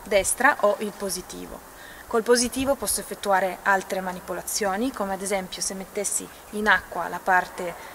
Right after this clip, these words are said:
eh, la plastica della pellicola con il positivo, eh, la, l'emulsione, quindi il positivo della pellicola,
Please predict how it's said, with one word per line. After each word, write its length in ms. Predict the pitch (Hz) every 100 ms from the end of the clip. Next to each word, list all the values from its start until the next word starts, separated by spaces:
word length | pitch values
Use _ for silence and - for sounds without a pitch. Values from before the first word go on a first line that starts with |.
| -
eh, 60 | 180 170 170 170
la 80 | 196
plastica 500 | - 208 196 208 185
della 160 | 185 165
pellicola 500 | - 196 208 - 214
con 160 | 208 175
il 80 | 170
positivo, 580 | 190 196 - 240 262 311 - - - -
eh, 400 | - 190 180 175 -
la, 460 | 208 180 175 170 175
l'emulsione, 840 | 202 226 233 220 - 226 185 180 175
quindi 200 | 208 190
il 80 | 185
positivo 460 | 208 202 - 220
della 160 | 190 180
pellicola, 580 | 196 185 190 - 247